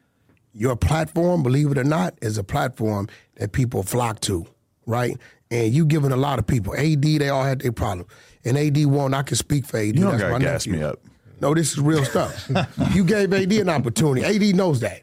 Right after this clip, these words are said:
Speaker 2: Okay.
Speaker 1: And believe it or not, whether you wanna believe me or not, every time your name comes up, he says, "I fuck with Adam, I respect Adam."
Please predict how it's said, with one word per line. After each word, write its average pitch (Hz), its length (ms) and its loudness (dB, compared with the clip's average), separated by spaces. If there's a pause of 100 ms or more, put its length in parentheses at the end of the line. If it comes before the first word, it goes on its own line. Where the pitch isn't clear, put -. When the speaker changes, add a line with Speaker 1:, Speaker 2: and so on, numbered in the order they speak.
(120)
Speaker 2:
Okay. 80 240 -4 (280)
Speaker 1:
And 123 140 0
believe 175 320 4
it 196 60 2
or 190 60 2
not, 190 420 0
whether 123 220 0
you 156 80 4
wanna 180 160 2
believe 180 260 2
me 175 80 4
or 170 40 2
not, 175 280 0 (220)
every 120 160 -2
time 175 240 2
your 175 100 4
name 170 240 2
comes 170 280 2
up, - 280 -2 (220)
he 131 160 2
says, 143 540 0
"I 107 120 -2
fuck 135 280 -2
with 120 100 2
Adam, 117 260 0
I 107 60 0
respect 107 480 -2
Adam." 90 240 -6